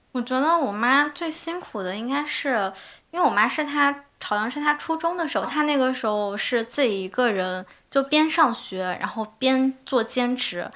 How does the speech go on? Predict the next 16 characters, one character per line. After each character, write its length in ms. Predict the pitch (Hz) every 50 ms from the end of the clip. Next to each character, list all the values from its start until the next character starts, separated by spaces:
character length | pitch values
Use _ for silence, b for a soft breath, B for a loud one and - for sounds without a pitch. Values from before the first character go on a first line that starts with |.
| B B B
自 160 | - - 294
己 120 | 285 - -
给 160 | - 196 185
自 160 | 185 - -
己 120 | 214 196
挣 200 | 196 - 240 220
学 300 | 208 - - 190 175 175
费， 260 | 180 - 220 196 160 - B B B B
然 140 | B 208 214
后 80 | 220 233
同 240 | - - 226 220 226
时 140 | - 233
还 120 | 220 - 226
要 160 | 214 214 214
带 300 | 220 - - 254 233 220
大 340 | 220 233 214 175 185 -